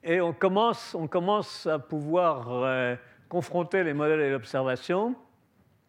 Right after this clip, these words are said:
ce qui fait une grande stimula-, stimulation mutuelle et ce qui fait avancer beaucoup les choses. Alors voilà par exemple un modèle de, de, de jet produit par une étoile jeune. Alors certaines étoiles font des jets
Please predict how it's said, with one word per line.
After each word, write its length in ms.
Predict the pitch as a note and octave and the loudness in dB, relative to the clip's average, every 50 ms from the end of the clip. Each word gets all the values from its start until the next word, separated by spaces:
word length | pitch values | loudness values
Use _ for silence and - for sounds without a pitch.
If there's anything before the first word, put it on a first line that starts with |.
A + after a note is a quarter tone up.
| _ _ _ _ _ - - - - - - - _ _ _ _ _ | _ _ _ _ _ -20 -20 -20 -20 -20 -20 -20 _ _ _ _ _
ce 80 | - | -20
qui 140 | - - D#3+ | -12 -12 -8
fait 140 | B2 F#3+ E3 | -2 -2 0
une 60 | D3+ | 0
grande 180 | C#3+ D#3 F3 D#3+ | 2 0 0 -2
stimula-, 420 | - - F3+ E3+ E3 D#3 D#3 D3 | -4 -4 -4 -2 0 0 0 0
stimulation 840 | - - - - - - - - E3 D#3 D#3 D3 D3+ C#3+ - - D3 | 0 -4 -12 -20 -20 -20 -14 -10 -8 -6 -2 -2 -2 -2 -2 -4 -4
mutuelle 560 | C3+ B2+ B2 A2 - F3 F#3 G#3+ A#3 A#3 G3+ - - - _ _ _ _ _ _ _ _ _ _ _ - - - - - - - - - - - - _ _ - - _ _ _ _ _ _ _ _ | -4 -4 -4 -4 0 0 2 2 2 0 -2 -6 -12 -20 _ _ _ _ _ _ _ _ _ _ _ -20 -20 -20 -20 -20 -20 -20 -20 -20 -20 -20 -20 _ _ -20 -20 _ _ _ _ _ _ _ _
et 120 | F4 A3 D#3 | -8 -6 -6
ce 80 | - | -6
qui 120 | - - C#3 | -6 -8 -2
fait 140 | - E3+ | 0 0
avancer 300 | D#3 C#3+ D3+ D3 - G#3 | 2 2 0 0 0 0
beaucoup 220 | F#3+ G3 - - G#3 | 0 0 0 2 2
les 120 | F3 E3+ | 2 2
choses. 400 | - - E3 E3 C#3 A#2+ A2+ A2+ | 2 0 0 0 0 0 -2 -2
Alors 140 | B2 B2 C3+ | -2 -2 2
voilà 180 | C#3 E3+ F3 E3+ | 4 4 2 4
par 220 | E3+ D3 C#3+ C#3+ | 2 2 2 2
exemple 360 | C#3+ C3 - F3+ F3 - D#3+ | 0 0 -2 -2 -2 0 -2
un 40 | C#3 | -2
modèle 720 | C#3+ D3 D3 C#3+ E3 F#3 F#3+ F#3+ G3 G3 D#3+ C#3 A#2+ A#2 | 0 0 0 2 2 4 4 2 0 -2 -2 -6 -6 -2
de, 500 | B2 C#3 C#3 C3+ C3 C3 C3 B2+ B2 B2 A#2 - - _ _ _ _ - - - - - - - _ _ _ - | 0 2 2 2 2 0 0 0 0 -2 -4 -10 -18 _ _ _ _ -20 -20 -20 -20 -20 -20 -20 _ _ _ -14
de, 760 | - E3 D3 C3+ C3 B2 A#2+ C#3+ C3+ C3+ C3+ C3 C3 B2+ B2 A#2+ | -10 -8 -6 -6 -6 -4 -2 0 0 0 0 0 0 -2 -2 -2
de 180 | B2 B2 B2 | -2 -2 -2
jet 400 | B2 A2 D3+ G3 A3 A#3 G#3 F3 - - - | -2 2 4 4 4 4 2 -2 -8 -16 -20
produit 360 | - - E3 D#3 C#3 D#3 F3+ F#3 | -6 -4 -2 0 2 2 0 0
par 600 | F3+ - - _ D#3+ D#3+ E3+ F3 F3 D#3+ - E3+ | 0 -6 -6 _ 0 2 2 2 0 -2 -2 -4
une 140 | D#3+ D#3+ | -2 -2
étoile 260 | F3 E3+ - F#3+ F3 D#3 | -2 2 2 2 2 2
jeune. 360 | C3 C#3+ B2+ A2+ A2 G#2 G2+ | 2 0 0 0 -2 -4 -6
Alors 180 | A2+ A#2+ B2 | -4 -4 -4
certaines 340 | - - F3 - - F3 E3 | -2 -4 -4 -4 -2 -2 -2
étoiles 280 | E3+ D3+ - G#3 G#3 F#3 | -2 0 2 0 0 0
font 160 | - F3+ E3+ | -2 -4 0
des 140 | D#3+ E3 D#3+ | 0 0 0
jets 280 | C#3 C#3 F3 D3+ - | 2 2 0 0 0